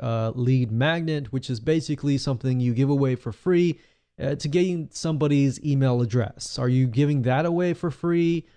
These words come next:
Is that going to be inside of your live webinar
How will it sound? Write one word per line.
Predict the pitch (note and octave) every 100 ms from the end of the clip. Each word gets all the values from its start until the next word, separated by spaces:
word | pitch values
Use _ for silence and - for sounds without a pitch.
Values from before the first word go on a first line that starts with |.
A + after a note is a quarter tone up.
| _ _ -
Is | C3+ A#2
that | C#3 C3+
going | B2+ C#3 C#3
to | C3
be | A#2 B2+ B2 -
inside | B2+ A2+ - - C3+ B2 C#3 C#3+
of | C#3+
your | D#3
live | D#3 D3+ D3+
webinar | C#3 D3+ D#3+ E3 E3+ E3+